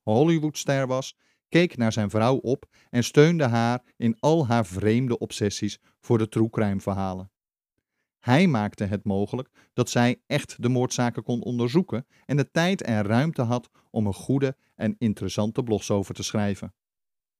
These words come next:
Michelle McNamara wist door gedegen journalistiek onderzoek,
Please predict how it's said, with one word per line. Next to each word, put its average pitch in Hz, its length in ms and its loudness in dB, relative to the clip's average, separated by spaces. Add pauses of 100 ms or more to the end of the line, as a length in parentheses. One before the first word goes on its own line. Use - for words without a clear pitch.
(480)
Michelle 165 340 0
McNamara 135 680 -2
wist 139 360 0
door 107 240 0
gedegen 120 500 0
journalistiek 175 580 -4
onderzoek, 127 540 -4